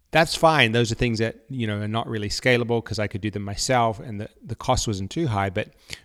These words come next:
relative to now where you're sitting there with the capacity to do things completely for free that are gonna reach people in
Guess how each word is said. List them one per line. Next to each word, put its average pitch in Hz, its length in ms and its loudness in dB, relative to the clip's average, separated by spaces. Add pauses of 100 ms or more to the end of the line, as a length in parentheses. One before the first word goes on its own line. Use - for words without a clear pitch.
relative 143 420 4
to 107 140 -2
now 113 400 2
where 104 120 -2
you're 101 120 -2
sitting 110 340 -2
there 104 320 -2
with 104 400 -6 (580)
the 104 340 -2
capacity 131 680 0
to 104 100 -4
do 101 160 -6
things 101 400 -8
completely 113 460 -6
for 107 120 -10
free 127 480 -2 (560)
that 113 160 2
are 107 40 0
gonna 107 180 -2
reach 117 380 -4
people 104 520 -4 (120)
in 104 340 -4